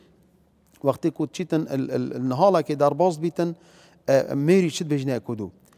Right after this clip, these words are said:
«یا ایتها النمله.» ها؟ گازید کتن: «ادخلوا مساکینکم.»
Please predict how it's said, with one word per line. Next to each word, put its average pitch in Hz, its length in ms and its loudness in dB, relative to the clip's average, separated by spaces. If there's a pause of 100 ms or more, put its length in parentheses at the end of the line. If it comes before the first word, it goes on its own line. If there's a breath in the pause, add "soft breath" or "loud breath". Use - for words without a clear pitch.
(560 soft breath)
«یا 165 560 -2
ایتها 151 580 -2
النمله.» 131 440 -2 (440)
ها؟ 147 260 -4 (380 soft breath)
گازید 139 300 -6
کتن: 135 380 -4 (420 soft breath)
«ادخلوا 175 480 2
مساکینکم.» 135 1000 0